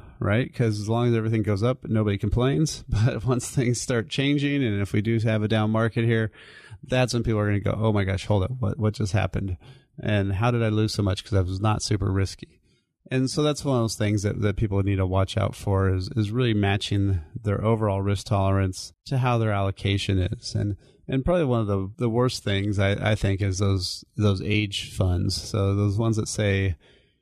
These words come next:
twenty thirty, twenty thirty-five, twenty forty. Now, these aren't bad for f-, people first starting out. If you only got a couple thousand bucks in your four oh one k, it's pretty simple.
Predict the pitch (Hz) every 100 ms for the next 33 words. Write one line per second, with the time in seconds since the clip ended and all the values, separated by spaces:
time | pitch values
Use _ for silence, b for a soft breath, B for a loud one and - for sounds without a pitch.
0 | b - - 123 113 101 107 101 98 98
1 | - 107 101 107 101 95 101 92 92 92
2 | - 117 107 95 110 98 101 104 110 127
3 | 147 139 123 - 98 104 107 113 98 -
4 | - 110 101 110 101 - 107 98 98 104
5 | 113 120 113 104 104 101 104 101 101 98
6 | - 101 101 - 101 101 98 107 107 -
7 | 104 - 110 104 101 - 120 120 - -
8 | 98 92 - 120 113 120 113